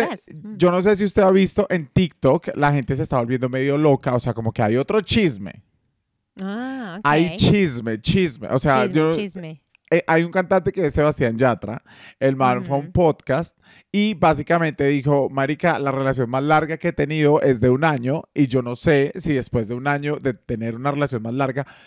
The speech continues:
Speaker 2: yo le pueda ser fiel a la persona con la que estoy".
Speaker 1: Ok.
Speaker 2: El man ha tenido dos relaciones serias.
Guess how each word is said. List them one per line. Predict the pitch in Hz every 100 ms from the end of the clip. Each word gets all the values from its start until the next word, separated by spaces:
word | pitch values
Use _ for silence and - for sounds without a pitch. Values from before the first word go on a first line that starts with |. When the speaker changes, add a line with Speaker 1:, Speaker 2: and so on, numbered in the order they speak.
| _
Speaker 2:
yo | - 196
le | 196
pueda | - 123 123
ser | 135 135
fiel | 127 165 180 208 - _
a | 139 165 190 -
la | 139 139
persona | 131 127 117
con | 151
la | 147
que | -
estoy". | 104 - 123 - _ _ _ _ _ _
Speaker 1:
Ok. | 208 202 -
Speaker 2:
El | 175
man | 233 233 -
ha | 175
tenido | 185 190 214 220
dos | 143 123 120 220 208
relaciones | 196 160 131 127 127 139
serias. | - 180 139 104 85 92 -